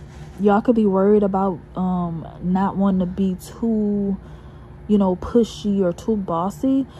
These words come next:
but you have a healed heart chakra, so you're never gonna be too bossy or too, or let the power get to you. You, you will have, you will handle power just well, just right.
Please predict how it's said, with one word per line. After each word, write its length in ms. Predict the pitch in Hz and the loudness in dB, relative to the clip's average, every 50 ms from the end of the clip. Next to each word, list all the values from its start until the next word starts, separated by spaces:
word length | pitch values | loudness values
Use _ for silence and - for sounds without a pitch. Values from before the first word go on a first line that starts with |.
| - - - - | -20 -16 -8 -2
but 240 | 180 196 196 - - | 0 0 0 2 2
you 80 | 269 | 2
have 200 | 277 311 302 277 | 2 2 2 2
a 60 | 233 208 | 2 0
healed 320 | 196 220 220 233 220 202 | 2 4 4 4 4 2
heart 300 | 190 180 202 196 190 151 | 0 -2 -2 -4 -4 -4
chakra, 560 | - - 208 180 175 - - 185 175 170 180 175 180 - | -6 -4 -4 -4 -4 -6 -8 -8 -8 -6 -6 -8 -8 -2
so 100 | - 208 | 0 2
you're 240 | 202 208 220 233 226 | 4 4 4 4 6
never 420 | 214 202 202 208 214 220 226 220 | 6 4 4 4 4 2 2 2
gonna 300 | 208 202 196 190 190 190 | 2 2 2 2 2 0
be 640 | 185 180 196 190 190 185 185 180 175 175 170 170 - - - - - - - - - - - | 0 -2 -2 -2 -2 0 -2 -2 -2 -4 -6 -8 -10 -12 -18 -20 -20 -20 -20 -18 -18 -18 -16
too 280 | - - - 226 214 190 | -12 -4 0 2 2 2
bossy 680 | 185 175 175 170 170 156 - - 185 175 175 170 147 | 2 2 0 -2 -4 -6 -6 -4 -4 -2 -2 -4 -6
or 160 | - 156 170 | -8 -10 -12
too, 420 | 165 - - - 220 208 196 190 - | -12 -12 -6 -2 0 0 0 0 -2
or 180 | - 180 180 175 | -2 -2 0 0
let 280 | 175 185 185 196 - | 0 0 0 0 -2
the 80 | - 165 | -4 -4
power 440 | - - - 185 180 180 170 170 165 | -4 -4 -2 -2 -2 0 -2 -4 -4
get 260 | 165 - 185 185 - | -4 -4 -4 -4 -6
to 120 | - - 170 | -6 -8 -8
you. 340 | 165 156 160 156 160 175 190 - - - - - - - - | -6 -8 -8 -10 -10 -12 -14 -16 -18 -20 -20 -20 -20 -16 -10
You, 240 | 202 185 196 208 - | -6 -4 -4 -2 0
you 160 | 196 208 226 | 2 2 2
will 220 | 240 247 269 269 254 | 4 4 4 2 2
have, 260 | 233 208 202 202 196 - | 2 0 -2 -2 -2 0
you 180 | - 208 220 247 | 0 2 2 4
will 240 | 247 247 240 240 240 | 4 4 4 4 4
handle 420 | 208 214 208 202 202 202 202 196 | 2 2 0 2 2 0 0 -2
power 600 | - - - - 202 202 208 208 208 208 208 202 | -4 -6 -6 -4 0 0 0 0 0 0 -2 -2
just 480 | 190 190 - 185 185 180 180 - - - - - - 180 170 170 | -4 -4 -4 -4 -4 -4 -6 -8 -14 -20 -20 -18 -16 -14 -10 -8
well, 300 | 180 180 175 170 - - 302 - - - - - | -6 -4 -4 -4 -6 -8 -12 -16 -18 -18 -12 -6
just 300 | 196 202 202 220 226 - | 0 2 2 2 2 0
right. 340 | 202 180 156 151 156 - | -2 -4 -4 -4 -6 -12